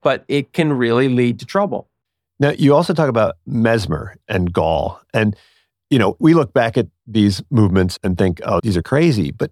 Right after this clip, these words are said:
Speaker 2: in some ways, they're both, like, green shoots of
Speaker 1: Uh-huh.
Speaker 2: the modern way of thinking about the brain, right? I mean,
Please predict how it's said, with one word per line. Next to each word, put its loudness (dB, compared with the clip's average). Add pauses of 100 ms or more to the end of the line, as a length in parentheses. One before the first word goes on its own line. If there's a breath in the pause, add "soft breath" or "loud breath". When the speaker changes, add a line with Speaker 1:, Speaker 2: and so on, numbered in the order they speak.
Speaker 2:
in -2
some -2
ways, 2
they're 0
both, 0
like, 2 (460)
green 4
shoots 0
of 0 (120)
Speaker 1:
Uh-huh. 0
Speaker 2:
the 0
modern 2 (280)
way 4
of -4
thinking 0
about 2 (140)
the -6
brain, 0
right? 0
I 2
mean, 0